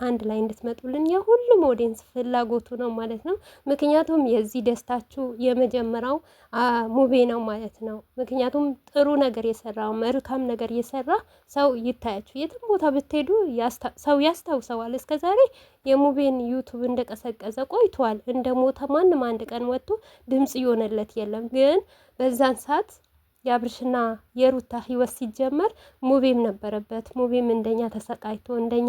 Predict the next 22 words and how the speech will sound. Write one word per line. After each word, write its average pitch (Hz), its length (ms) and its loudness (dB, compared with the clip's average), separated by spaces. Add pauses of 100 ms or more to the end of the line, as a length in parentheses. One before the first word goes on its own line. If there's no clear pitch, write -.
(120)
አልቅሶ፣ 247 420 -6 (500)
ብዙ 320 240 4
ነገር 240 300 2
ለፍቶበታል። 226 720 -2
ያንን 269 380 4
ልፋቱ 269 380 0 (220)
ኦዲየንስ 247 460 2
ስላየ 247 440 2 (460)
እሱም 233 360 -4
ነገር 220 300 0
እጁ 226 180 0 (100)
ነበረበት 214 640 -4
በማለት 247 480 0
እንግዲህ 233 380 0
ዛሬ 214 300 -2
ድምጽ 240 320 -2
እንሁንለት 214 560 -2
በማለት 233 460 -2 (300)
በሩታን 226 580 -2 (480)
እና 233 140 0 (120)
በአብርሽ 240 500 0 (140)
በመልካምነቱ 233 840 -2